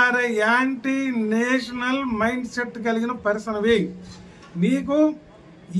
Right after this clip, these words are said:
ఈ జాతి పట్ల విద్వేషం ఉందని చెప్పి అర్థమవుతా ఉంది. నువ్వు ఈ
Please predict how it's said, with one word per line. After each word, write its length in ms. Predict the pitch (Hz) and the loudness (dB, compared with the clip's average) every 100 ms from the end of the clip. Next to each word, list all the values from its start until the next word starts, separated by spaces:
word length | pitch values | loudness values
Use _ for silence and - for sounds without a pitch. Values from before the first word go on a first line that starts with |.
| 262 | 2
ఈ 20 | 254 180 | 2 2
జాతి 340 | 220 254 294 285 226 | 4 4 2 -2 -2
పట్ల 280 | 262 240 254 294 240 | -2 0 0 2 0
విద్వేషం 480 | 220 202 262 277 269 247 | -4 0 2 2 0 -4
ఉందని 260 | 247 233 | -4 -4
చెప్పి 160 | 247 254 214 | -4 -2 -2
అర్థమవుతా 440 | 196 233 220 220 208 | 0 -2 0 0 0
ఉంది. 160 | 202 180 - - - - - - 180 | 0 -2 -8 -16 -20 -20 -20 -6 0
నువ్వు 160 | 240 254 | 2 4
ఈ 40 | 254 | 4